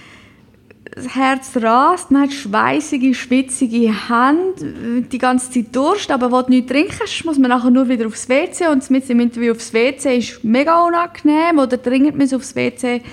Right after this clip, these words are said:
ist auch nicht wirklich förderlich für ein gutes Jobinterview. Und dann sitzt man das halt so aus. Und eine Stunde später, wenn das Interview vorbei ist, denkst du so,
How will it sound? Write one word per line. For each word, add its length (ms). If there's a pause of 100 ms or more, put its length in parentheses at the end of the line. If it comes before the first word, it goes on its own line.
(280)
ist 100
auch 140
nicht 100
wirklich 300
förderlich 500
für 140
ein 180
gutes 320
Jobinterview. 800 (1300)
Und 80
dann 140
sitzt 320
man 160
das 220
halt 260
so 120
aus. 680 (2250)
Und 140
eine 80
Stunde 260
später, 840
wenn 240
das 240
Interview 560
vorbei 500
ist, 180
denkst 380
du 60
so, 260